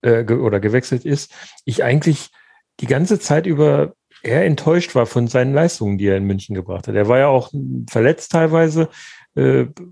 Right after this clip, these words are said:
aber, ähm, es kam nicht wieder das zurück, was man in Düsseldorf von ihm erlebt hat. Vielleicht ist das auch so die Außensicht, aber wenn ich so euch, äh, in eurem Podcast so ein bisschen verfolgt habe,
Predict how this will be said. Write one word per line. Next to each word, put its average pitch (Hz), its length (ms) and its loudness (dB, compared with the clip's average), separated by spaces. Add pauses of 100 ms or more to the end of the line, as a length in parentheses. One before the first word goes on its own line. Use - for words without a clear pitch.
(500)
aber, 110 480 -2
ähm, 113 400 -4 (260)
es - 300 -8
kam 151 340 0
nicht 170 300 0
wieder 170 260 0
das 147 280 0
zurück, 170 360 0
was 143 200 0
man 156 320 0
in 151 120 0
Düsseldorf 165 400 0
von 107 160 -4
ihm 104 160 -4
erlebt 98 340 -4
hat. 98 200 -6 (1120)
Vielleicht 127 380 0
ist - 100 -8
das 143 180 2
auch 131 140 2
so - 120 -4
die 113 140 -2
Außensicht, 160 600 0
aber 131 280 2
wenn 131 140 2
ich 131 160 0
so 139 240 4
euch, 151 400 2
äh, 147 300 2
in 135 120 -4
eurem 139 240 2
Podcast 160 460 -2
so 160 80 -2
ein 151 40 2
bisschen 156 260 0
verfolgt 156 440 0
habe, 147 400 0